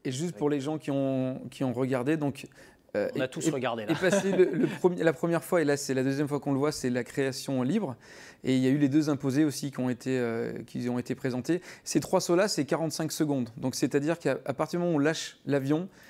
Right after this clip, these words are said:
Speaker 1: les, euh, le compteur se met en route, les juges mettent en route finalement le,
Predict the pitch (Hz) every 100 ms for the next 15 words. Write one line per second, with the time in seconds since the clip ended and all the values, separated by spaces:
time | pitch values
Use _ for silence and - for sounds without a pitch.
0 | - - 127 135 139 135 131 123 123 123
1 | 123 147 160 - 147 127 214 - - 127
2 | 127 127 175 147 135 139 135 135 143 131
3 | 127 131 135 120 113